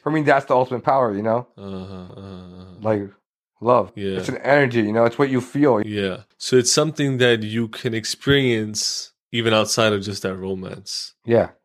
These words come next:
Speaker 1: definitely.
Speaker 2: Or, like, just your
Speaker 1: I mean, 'cause the
Speaker 2: family.
Speaker 1: thing about love isn't, like, romance isn't the only love we have. You know, we have love in
Speaker 2: There's
Speaker 1: so
Speaker 2: many
Speaker 1: many
Speaker 2: types of love.
Speaker 1: so many relation-, so many different types of relationships. You know.
Speaker 2: Yeah.
Speaker 1: Um, not, not even just with relationships, but, like, anything with music,
Speaker 2: Yeah, it's
Speaker 1: with your
Speaker 2: different.
Speaker 1: hobbies, you know, with your passions.
Speaker 2: Yeah,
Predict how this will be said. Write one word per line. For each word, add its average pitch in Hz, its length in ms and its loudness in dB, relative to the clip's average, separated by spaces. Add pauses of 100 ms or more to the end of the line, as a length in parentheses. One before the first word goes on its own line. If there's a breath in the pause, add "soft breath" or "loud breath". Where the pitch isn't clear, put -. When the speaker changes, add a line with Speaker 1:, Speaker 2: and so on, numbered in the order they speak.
(160)
Speaker 1:
definitely. 101 480 0
Speaker 2:
Or, 104 220 -6
like, 95 400 -4
just - 240 -12
your 104 80 0
Speaker 1:
I - 20 4
mean, 170 120 2
'cause 190 100 -12
the - 80 -12
Speaker 2:
family. 185 160 4
Speaker 1:
thing 151 60 6
about 131 60 -2
love 147 200 4
isn't, 151 240 -2
like, 135 140 0
romance 170 420 4
isn't 139 140 -6
the 120 80 0
only 139 200 0
love 123 220 4
we 113 140 -4
have. 123 260 4
You 101 60 -6
know, 113 100 0
we 120 140 2
have 117 120 2
love 123 300 2
in 123 100 -2
Speaker 2:
There's 110 100 -8
Speaker 1:
so 127 100 4
Speaker 2:
many 113 100 2
Speaker 1:
many 120 140 0
Speaker 2:
types 117 280 -6
of 92 80 -16
love. 92 160 -12 (100)
Speaker 1:
so 135 200 2
many 139 160 4
relation-, 139 380 2
so 131 220 2
many 131 140 2
different 123 220 -6
types 123 200 4
of - 60 -4
relationships. 113 640 -2
You 98 60 -6
know. 98 200 0
Speaker 2:
Yeah. 98 260 -6 (320)
Speaker 1:
Um, 113 640 0
not, 139 180 2
not 156 180 6
even 190 140 0
just 160 140 -6
with 151 100 0
relationships, 139 460 0
but, 131 80 0
like, 117 160 0
anything 147 320 2
with 117 100 -4
music, 123 680 -2
Speaker 2:
Yeah, 110 300 -8
it's 98 100 -8
Speaker 1:
with 123 80 0
your 120 80 2
Speaker 2:
different. 117 40 -2 (120)
Speaker 1:
hobbies, 135 320 0
you 117 80 -6
know, 117 100 -2
with 123 120 -2
your 120 80 -2
passions. 160 640 -2
Speaker 2:
Yeah, 98 320 -4